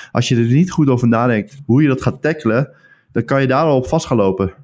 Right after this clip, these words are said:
Dan kan je, je komt namelijk tegen obstakels, ga je tegenaan lopen. Dus, eh, dat is de eerste belangrijkste vraag, is schrijf eens op wat de voor- en nadelen zijn van je huidige gedrag en van wat je wil, wilt gaan doen, wat je, het gewenste gedrag.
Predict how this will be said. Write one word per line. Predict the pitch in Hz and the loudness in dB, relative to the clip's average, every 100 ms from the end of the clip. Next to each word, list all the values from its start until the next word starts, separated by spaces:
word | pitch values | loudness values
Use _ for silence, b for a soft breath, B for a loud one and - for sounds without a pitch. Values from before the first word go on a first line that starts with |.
| _ _ | _ _
Dan | 110 | -6
kan | 117 123 | 0 0
je, | 110 | 2
je | 117 | 2
komt | 151 147 | 0 0
namelijk | 117 110 | 0 0
tegen | 120 120 139 | -2 -2 -2
obstakels, | - - 135 139 107 | -2 -2 -2 -2 -4
ga | - | 0
je | 98 98 | 0 0
tegenaan | 101 95 90 117 | -2 -2 -2 0
lopen. | 90 87 - _ _ _ _ _ | 0 -2 -8 _ _ _ _ _
Dus, | 117 107 | -6 -2
eh, | 113 110 | 0 0
dat | 104 117 | 0 0
is | |
de | - | 0
eerste | 135 151 147 | 0 0 0
belangrijkste | 131 123 127 127 127 | 0 2 0 -2 -2
vraag, | 123 127 139 | 0 0 0
is | 127 - | -4 -4
schrijf | - - 131 143 131 | -6 -2 0 0 0
eens | 120 | 0
op | 123 135 | 0 0
wat | 131 | -2
de | 127 | -2
voor- | 120 - 147 151 | -4 0 2 2
en | 117 | 2
nadelen | 110 120 143 139 | 2 2 2 2
zijn | 123 123 135 208 B B B B | 2 0 2 0 B B B B
van | B 117 | B 0
je | 120 | 2
huidige | 107 127 165 185 | 2 2 0 -2
gedrag | - 131 131 185 - | -2 0 0 0 0
en | 135 | -2
van | 127 135 | 0 2
wat | 131 131 | 2 0
je | 120 | 0
wil, | 110 139 131 - - | 2 2 0 -4 -2
wilt | 123 135 | 0 2
gaan | 131 113 | 0 2
doen, | 143 104 | 4 4
wat | 107 | 0
je, | - | -2
het | 110 | -4
gewenste | - 123 139 135 | 0 0 0 0
gedrag. | 131 117 127 107 | 0 2 0 -2